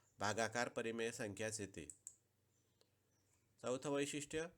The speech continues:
सर्वात लहान व सर्वात मोठी परिमेय संख्या सांगता येत नाही. पाचवं वैशिष्ट्य, संख्या रेषेवरील उजवीकडील कोणतीही परिमेय संख्या ही डावीकडील परिमेय संख्येपेक्षा मोठी असते.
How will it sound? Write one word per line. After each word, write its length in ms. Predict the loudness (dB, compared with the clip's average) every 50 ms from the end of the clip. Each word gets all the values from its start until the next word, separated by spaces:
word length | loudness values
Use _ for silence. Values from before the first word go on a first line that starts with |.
| _ _ _ _ _ _ -2 0
सर्वात 320 | 2 4 6 6 4 4 2
लहान 360 | 2 2 4 4 4 4 4
व 100 | 4 0
सर्वात 400 | 0 0 2 2 4 4 2 2
मोठी 280 | 0 0 0 0 -2 -2
परिमेय 400 | 0 0 0 2 2 2 0 0
संख्या 360 | 0 -2 -2 -2 -2 -2 -2
सांगता 400 | 0 0 0 -2 0 0 0 0
येत 220 | 0 0 -2 -2 -2
नाही. 360 | -2 -2 -2 -2 -4 -6 -10 -14 _ _ _ _ _ _ _ _ _ _ _ _ _ _ _ _ _ _ _ _ _ _ _ _ _ _ _ _ -6
पाचवं 360 | -4 -4 -4 -2 0 0 2
वैशिष्ट्य, 540 | 2 2 0 0 -4 -8 -6 -4 -4 -4 -4 -6 -10 _ _ _ _ _ _ -4 -2
संख्या 500 | 0 0 0 0 2 4 4 6 6 4
रेषेवरील 720 | 4 2 2 2 2 2 2 4 4 4 2 2 0 -4 -10 -8
उजवीकडील 720 | -6 -4 -4 -2 -2 -2 -2 0 0 2 2 2 2 0
कोणतीही 360 | 0 -2 -2 -2 -2 -2 -2
परिमेय 360 | -2 0 -2 -2 0 0 -2 -2
संख्या 440 | -2 -4 -4 -4 -4 -2 -2 -2
ही 220 | 0 0 0 -2 0
डावीकडील 640 | 4 6 6 6 6 4 2 0 0 0 0 0 0
परिमेय 380 | 0 -2 -2 0 0 0 -2 -2
संख्येपेक्षा 720 | -2 -4 -6 -6 -6 -6 -6 -4 -6 -6 -6 -4 -4 -2
मोठी 360 | 0 0 0 0 0 0 0
असते. 320 | 2 0 -2 -4 -6 -8